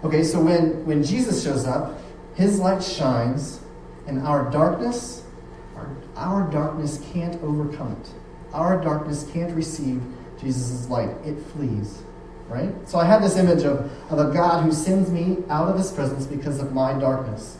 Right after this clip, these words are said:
because of my sin. And that's the picture we have of God. God is holy, and nothing unholy can enter his presence. And so in the Old Testament, you have all of these rules and regulations and rituals to make sure that darkness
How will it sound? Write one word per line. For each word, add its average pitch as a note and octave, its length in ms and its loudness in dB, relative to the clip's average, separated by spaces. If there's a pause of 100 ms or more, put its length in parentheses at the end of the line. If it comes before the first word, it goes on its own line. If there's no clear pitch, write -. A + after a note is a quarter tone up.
(140)
because D3 220 -4
of C3 120 -2
my D3 260 2
sin. C3+ 460 -2 (200)
And C#3 80 -6
that's D3+ 200 4
the - 60 -2
picture F3 280 0
we D#3+ 100 6
have D3+ 200 6
of D3 140 -2
God. B2+ 260 0
God C3 180 2
is C3 100 -4
holy, G3+ 460 2 (260)
and C3+ 120 -4
nothing F3 360 4
unholy D3 520 2 (280)
can C#3 160 0
enter C3 460 -2 (220)
his - 120 -8
presence. A2 680 -4
And C#3+ 100 -6
so F3 240 2
in E3+ 80 2
the F3 60 4
Old F3+ 340 4
Testament, C#3+ 460 -2
you C#3+ 60 -2
have D3 120 2
all F#3 280 6
of - 80 6
these D3 200 4 (680)
rules E3 500 8
and C#3+ 100 2
regulations D3+ 680 2
and C3 180 -2
rituals C3+ 680 -2 (300)
to - 80 -8
make D3 220 2
sure D3 220 -2
that C3 300 -2
darkness E3 640 2